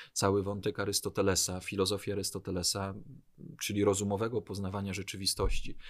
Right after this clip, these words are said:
odnoszącego się do, do tego, co jest, co widzę, co dotykam, prawda? W pewnym momencie, no właśnie, mi pokazuje całe piękno natury, tego prawa także naturalnego, i, i, i umysł ludzki ma coś takiego w sobie, że będzie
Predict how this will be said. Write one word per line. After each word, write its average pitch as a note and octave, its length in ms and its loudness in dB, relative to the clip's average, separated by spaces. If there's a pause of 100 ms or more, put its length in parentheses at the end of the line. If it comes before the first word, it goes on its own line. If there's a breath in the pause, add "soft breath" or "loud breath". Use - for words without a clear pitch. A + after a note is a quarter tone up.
(160 loud breath)
odnoszącego G2 640 0
się G2 180 0
do, G2 260 0 (380 soft breath)
do F#2+ 200 6
tego, G2+ 240 2
co G#2+ 200 4
jest, G2+ 300 2
co G2+ 140 0
widzę, F#2 320 -4
co - 140 -4
dotykam, - 580 10
prawda? F#2+ 440 -4 (260 loud breath)
W - 80 -18
pewnym A2 320 2
momencie, G#2 560 0
no A#2+ 140 -4
właśnie, G#2+ 260 -6
mi G2+ 100 -6
pokazuje G#2 480 -2
całe G#2+ 460 -2 (320)
piękno G#2+ 540 0 (120)
natury, G#2+ 600 4 (200)
tego G2 200 0
prawa G#2+ 380 4
także G2+ 440 -2
naturalnego, G2+ 800 -2 (580 loud breath)
i, G2+ 100 -2
i, G#2 420 -6
i G#2+ 60 -6
umysł C3 440 4
ludzki A#2 300 -2
ma G#2+ 340 2
coś - 280 0
takiego G#2+ 340 -2
w - 80 0
sobie, G#2 320 0
że A2+ 280 -2
będzie G#2 300 -2